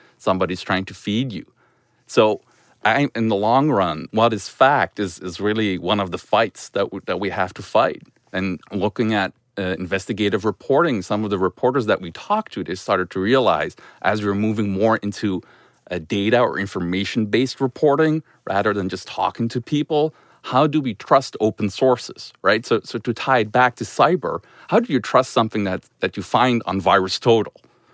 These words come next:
right? We, we, we assume everything that's uploaded to VirusTotal is, is trustworthy, is uploaded by somebody who just found something interesting. But what if somebody starts poisoning that well intentionally,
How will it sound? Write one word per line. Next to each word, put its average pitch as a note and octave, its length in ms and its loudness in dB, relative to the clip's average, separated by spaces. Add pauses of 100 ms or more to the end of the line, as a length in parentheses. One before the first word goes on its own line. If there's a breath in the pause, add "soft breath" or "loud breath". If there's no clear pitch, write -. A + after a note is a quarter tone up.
(300 soft breath)
right? G#2 260 2
We, A#2+ 200 4
we, G#2+ 200 0
we G#2+ 140 -2
assume B2+ 640 2
everything A2 400 0
that's G2+ 200 -2
uploaded G#2+ 480 0
to G#2 140 -6
VirusTotal G2+ 800 0 (340 soft breath)
is, G#2 340 -2
is F#2 120 -10
trustworthy, G2 680 0
is F2+ 180 -4 (380 soft breath)
uploaded G2+ 560 0
by F2+ 500 2 (360 soft breath)
somebody G2 440 0
who F#2+ 140 -4
just G2 220 -6
found G#2 320 0
something G#2 340 -2
interesting. - 460 0 (340 soft breath)
But A#2 200 4
what A#2+ 180 4
if B2+ 100 2
somebody A#2+ 420 0
starts A2 340 -2
poisoning B2 500 2
that G2+ 180 2
well G#2 400 6
intentionally, F#2+ 680 -2